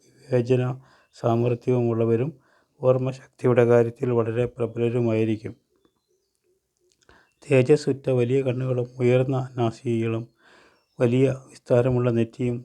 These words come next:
പ്രശാന്ത സുന്ദരമായ മുഖഭാവവും ഈ നക്ഷത്രക്കാരുടെ പ്രത്യേകതയാണ്. ഈ നക്ഷത്രക്കാർ വളരെ ഊർജ്ജസ്വലരും ഉത്സാഹശീലരും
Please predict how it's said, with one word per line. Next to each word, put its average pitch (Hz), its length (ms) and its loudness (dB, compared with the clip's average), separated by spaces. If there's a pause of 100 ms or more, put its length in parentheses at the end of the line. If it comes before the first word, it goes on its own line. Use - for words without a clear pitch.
പ്രശാന്ത 120 480 0
സുന്ദരമായ 120 640 0
മുഖഭാവവും 117 680 0 (480)
ഈ 139 120 -2
നക്ഷത്രക്കാരുടെ 123 800 0
പ്രത്യേകതയാണ്. 113 840 -2 (640)
ഈ 143 80 0
നക്ഷത്രക്കാർ 127 720 0
വളരെ 123 460 2 (240)
ഊർജ്ജസ്വലരും 131 680 0 (580)
ഉത്സാഹശീലരും 127 920 0